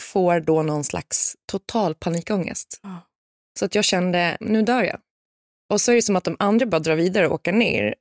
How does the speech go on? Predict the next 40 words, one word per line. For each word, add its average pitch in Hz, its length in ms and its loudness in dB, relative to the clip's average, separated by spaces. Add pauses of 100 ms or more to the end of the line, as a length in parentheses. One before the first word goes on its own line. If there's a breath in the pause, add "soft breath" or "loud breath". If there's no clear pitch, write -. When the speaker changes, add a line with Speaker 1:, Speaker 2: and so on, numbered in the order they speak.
Speaker 1:
Och - 180 -6
min 170 100 -4
kompis - 280 -6
Katja, - 540 -4 (420 soft breath)
hon 220 140 4
är 196 40 4
med 226 260 4
mig. 151 260 -2
Och - 120 -8 (120)
folk - 260 -2
svischar - 400 2
ju 160 40 0
förbi 180 380 2
också - 220 -4
då, 143 240 -2
för - 140 -6
att - 120 -8
det, - 180 -8
det 196 100 -2
är 220 60 0
ju 226 80 0
vana 160 360 0
skidåkare. 208 600 -2
Speaker 2:
Mm. 196 160 -4 (180 loud breath)
Speaker 1:
Så - 160 -6
de 202 140 4
kommer 208 280 2
till 170 120 -6
höger 240 260 2
och 185 80 2
vänster 185 280 2
överallt. 170 540 0
Och - 220 -10 (120)
du 170 100 -4
vet, 160 120 0
man 185 220 2
har 190 80 0
plogit 233 420 2
så 185 60 -2
mycket. 165 440 -2